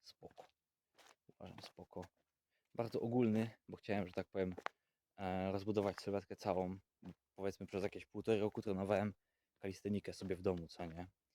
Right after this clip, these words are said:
I zauważyłem, że w kalistenice bardzo pomija się jedną część ciała, nogi. I ja oczywiście nie trenowałem nóg i teraz się to na mnie mści.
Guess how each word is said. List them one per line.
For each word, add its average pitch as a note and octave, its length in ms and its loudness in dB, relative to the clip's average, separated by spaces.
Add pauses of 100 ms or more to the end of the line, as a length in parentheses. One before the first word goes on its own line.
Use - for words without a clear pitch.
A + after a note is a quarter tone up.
(560)
I G2+ 80 -12
zauważyłem, A#2 580 0 (100)
że G#2+ 100 -6
w - 80 -14
kalistenice B2 640 0
bardzo A#2 300 0
pomija G#2+ 300 0
się - 160 -2
jedną G#2+ 220 -2
część G2 280 -8
ciała, E2+ 340 0 (220)
nogi. F#2+ 460 -2 (640)
I A2+ 60 -10
ja A2 200 2
oczywiście G#2+ 400 -4
nie G#2 40 -2
trenowałem F#2+ 440 2
nóg B2 200 0
i - 140 -20
teraz A2 200 -10
się A2 120 -8
to - 120 -10
na G2 60 -2
mnie G#2 180 0
mści. - 460 -4